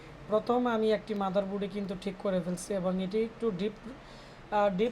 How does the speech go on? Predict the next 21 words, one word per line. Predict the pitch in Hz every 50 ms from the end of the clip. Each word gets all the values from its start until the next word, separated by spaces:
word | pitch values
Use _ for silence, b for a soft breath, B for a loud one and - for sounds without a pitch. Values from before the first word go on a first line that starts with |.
| 233 -
প্রবলেম | 247 254 240 208 240 240 233 214
ছিল। | - - 226 196 190 196 208 247 240 -
তো | - 208 190 -
কোথায় | 226 226 233 247 247
প্রবলেম | 247 240 226 220 208 208 233 247 240 226
ছিল, | - - 233 233 240
কিভাবে | 233 - 226 214 214 226 214 226 226
রিপেয়ার | 226 233 220 233 233 226 208 185
করছি, | 220 220 - - 220
এগুলো | 196 185 208 214
আলোচনা | 220 214 214 220 214 214 220 214 214 202
করব। | 202 208 190 185 190 254 320 330 B B B B B B B B B B -
যারা | 175 170 185 185 190 196
ল্যাপটপ | 190 202 196 - - 226 214 196
ডেস্কটপের | 214 220 214 - - 214 202 220 214 196
রিপেয়ারিংয়ের | 208 220 196 220 214 208 202 202 208 214 196 180 -
কোর্স | 208 208 208 -
করতে | - 240 202 185 220 196
চাচ্ছেন | 208 202 196 - 208 208 196
বা | 196 196
যারা | 175 196 190 190 190